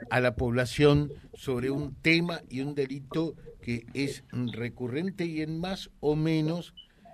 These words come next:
eh, se ha ido haciendo, eh, cada vez moneda más frecuente. Rolando, eh, hay algo que se va haciendo cada vez más común,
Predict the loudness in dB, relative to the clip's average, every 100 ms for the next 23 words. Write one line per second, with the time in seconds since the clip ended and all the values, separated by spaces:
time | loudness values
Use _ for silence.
0 | -4 -2 -2 -8 -4 0 2 2 2 2
1 | 2 2 0 -2 -2 0 0 -2 -6 -12
2 | -6 -4 -2 4 6 6 4 2 -4 -8
3 | -6 0 2 2 2 0 -4 -6 -6 -6
4 | -8 -8 -12 -16 -16 -20 -16 -4 2 2
5 | 4 2 0 -6 -20 -20 -20 -20 -8 -4
6 | -4 -2 0 4 6 4 4 -2 -4 -10
7 | -2 0 2 2 2 4 4 4 0 2
8 | 4 4 2 -4 -8 -2 2 4 2 -4
9 | -12 _ 0 4 8 8 6 0